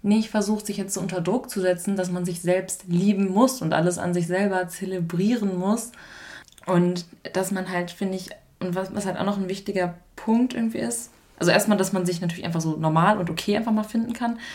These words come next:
aber eben auch, ähm, dass man halt vielleicht auch erst in einer Beziehung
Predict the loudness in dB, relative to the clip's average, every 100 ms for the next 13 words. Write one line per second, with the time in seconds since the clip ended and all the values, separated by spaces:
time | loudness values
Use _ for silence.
0 | -16 -2 2 4 4 2 2 4 4 4
1 | -2 -18 -20 -14 -2 2 2 2 0 -2
2 | 0 0 0 0 -2 -2 -2 -2 -2 0
3 | -2 0 0 2 2 2 0 0 -2 0
4 | 4 4 4 0 -4